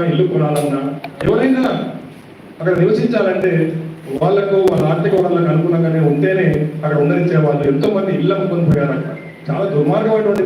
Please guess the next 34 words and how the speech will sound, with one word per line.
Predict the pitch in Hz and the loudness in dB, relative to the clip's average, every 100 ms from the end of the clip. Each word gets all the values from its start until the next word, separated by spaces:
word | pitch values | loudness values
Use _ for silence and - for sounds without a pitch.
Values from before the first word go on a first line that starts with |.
| 160 | 0
పరిస్థితి | - 180 160 | 0 -2 -2
అంతా | 127 131 135 | -2 -2 -2
కూడా. | - - - - - - - - - | -2 -6 -14 -18 -20 -20 -20 -20 -4
శంకరయ్య | - 254 262 | 0 2 2
సార్ | 262 - | 2 0
ఒక్కడే | 208 254 294 - | 0 0 2 2
పోరాటం | - 196 185 - | 2 0 0 0
చేశాడు, | - - - - - - - - - - | -2 -4 -8 -12 -16 -20 -20 -20 -20 -4
దానికి | 147 151 | 0 2
ఆయన | 156 151 156 | 4 4 4
మూల్యం | 208 214 214 | 4 2 2
కూడా | 180 | 0
చెల్లించుకున్నాడు. | 170 160 156 156 - - - - - - - - - | 2 0 0 -2 -2 -4 -12 -8 -8 -8 -12 -16 -6
ఆయన | 143 160 | 0 0
ఇంటికి | 170 165 151 | 2 0 0
అసలు | - - 156 | 2 2 2
నీళ్ళ, | 170 - - 156 - 175 | 2 2 0 0 0 2
నీళ్ళ | 226 226 226 208 | 2 2 -2 -2
ట్యాప్ | 214 220 | 0 2
కూడా | 226 202 | 2 2
ఉండేది | 175 170 156 | 2 0 0
కాదు, | 131 - | -2 -4
దానికోసం | 147 160 175 180 160 | -2 0 0 2 2
సంవత్సరాలుగా | 185 185 180 165 | 2 2 2 2
ఫైట్ | 151 151 | 0 0
చేశాడు. | - - - - - - 170 | -2 -6 -12 -14 -20 -4 -2
ఇంటి | 208 262 | 2 4
ముందర | 254 233 | 4 4
ఒక | 196 175 | 0 2
లైట్ | 202 247 233 | 2 2 2
కోసం | 220 214 214 - - - - - - 156 175 | 2 2 0 -2 -6 -10 -16 -16 -4 0 2
పోరాటం | 185 160 156 | 0 0 0
చేసిండు | 147 135 113 | 0 -2 -4
ఆయన. | 110 | -6